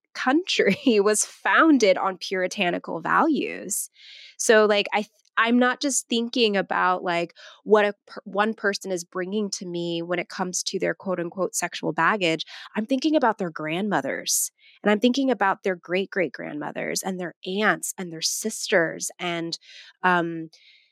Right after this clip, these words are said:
their trans siblings and their queer siblings. Like, I'm really seeing the whole story and really asking that that is also held within that context too, because it absolutely is a part of us.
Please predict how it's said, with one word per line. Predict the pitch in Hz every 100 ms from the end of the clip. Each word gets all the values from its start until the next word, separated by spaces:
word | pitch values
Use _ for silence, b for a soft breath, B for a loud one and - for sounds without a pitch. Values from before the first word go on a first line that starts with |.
| _ _
their | 202 202
trans | 196 - 214 202 214 214 196 -
siblings | - 185 202 233 175 151 76 - -
and | 185
their | 185
queer | 180 - 196 190 233 226
siblings. | - 170 - - 180
Like, | 196 196
I'm | 202 196
really | 190 202 214 233
seeing | - - 196 190 190 185 185
the | 180 196
whole | 180 - 220 185 185 180 180
story | 180 - - - 175 170 220 294 339 339 -
and | 208 185
really | 202 208 208 -
asking | 175 185 - 226 202 175
that | 165 165 165 B B -
that | 175 185
is | 208 190 -
also | 180 - 175
held | - 185 175 175 170 -
within | 196 - 185
that | 180 -
context | - 190 175 170 - - - -
too, | 240 240 87 175 _ b b
because | 240 247
it | 233
absolutely | - 202 - 226 190 190 190 180
is | 165
a | 160
part | - 170 202
of | -
us. | - 196 - -